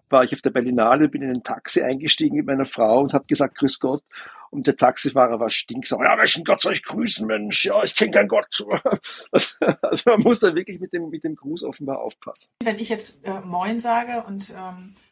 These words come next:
Speaker 2: das sag ich ja ständig, aber wenn das passiert mir, wenn ich mich dann konzentriere, so wie jetzt auch, dann ist es besser, dann, dass ich dann Hallo sage, weil wenn ich, äh, zum Beispiel in München anrufe und, ähm, dann, äh,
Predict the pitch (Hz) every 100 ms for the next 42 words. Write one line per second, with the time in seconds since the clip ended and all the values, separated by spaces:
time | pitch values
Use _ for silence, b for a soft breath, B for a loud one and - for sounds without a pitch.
0 | - 175 - - _ 190 - 185 180 165
1 | - - - - 175 226 233 262 - B
2 | B 185 196 196 185 175 180 - - 175
3 | 208 202 202 196 190 190 - 175 - 175
4 | 170 - 208 262 226 202 190 170 165 -
5 | - 254 214 196 208 - - 196 208 190
6 | 185 180 180 202 196 196 - 170 165 220
7 | 254 233 226 233 226 196 202 - B B
8 | 202 196 202 196 196 196 196 190 180 269
9 | 269 262 254 247 262 - 277 294 B B
10 | B B 214 208 208 208 202 196 196 196
11 | 196 - - 180 180 180 175 170 180 170